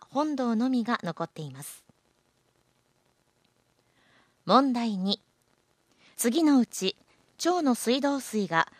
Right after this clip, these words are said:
取水している量が一番多いのはどこの水でしょう？一、吉野川水系のダムの水。二、宇田川水系のダムの水。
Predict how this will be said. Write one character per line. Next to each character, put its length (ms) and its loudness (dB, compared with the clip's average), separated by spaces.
取 140 -4
水 260 -2
し 60 -8
て 220 -4
い 20 -2
る 120 -2
量 220 0
が 300 0
一 240 -6
番 320 2
多 80 2
い 60 4
の 180 2
は 200 0
ど 200 0
こ 120 -2
の 120 2
水 240 -2
で 100 -6
し 140 -8
ょ 320 -4
う？ 840 -20
一、 400 -4
吉 300 -2
野 120 -2
川 280 0
水 240 -6
系 260 -4
の 240 -2
ダ 160 2
ム 140 2
の 140 0
水。 340 -8
二、 220 -4
宇 120 2
田 140 6
川 300 2
水 260 -4
系 240 -4
の 160 -4
ダ 140 4
ム 120 6
の 140 2
水。 320 -8